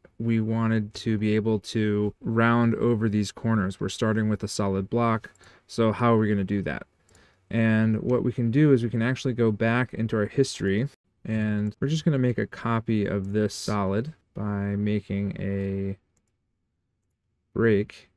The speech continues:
after our extrusion. So we have our solid box again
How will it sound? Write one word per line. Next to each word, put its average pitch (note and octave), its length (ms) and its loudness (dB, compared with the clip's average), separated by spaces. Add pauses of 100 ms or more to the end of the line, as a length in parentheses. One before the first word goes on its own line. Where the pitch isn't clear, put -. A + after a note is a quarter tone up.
after G#2 800 -2
our G2+ 180 -4
extrusion. A#2+ 720 0 (1600)
So - 160 -6
we A2 120 0
have A2+ 180 0
our F#2+ 100 0
solid G2+ 420 -2
box G#2 300 -4
again B2 340 -2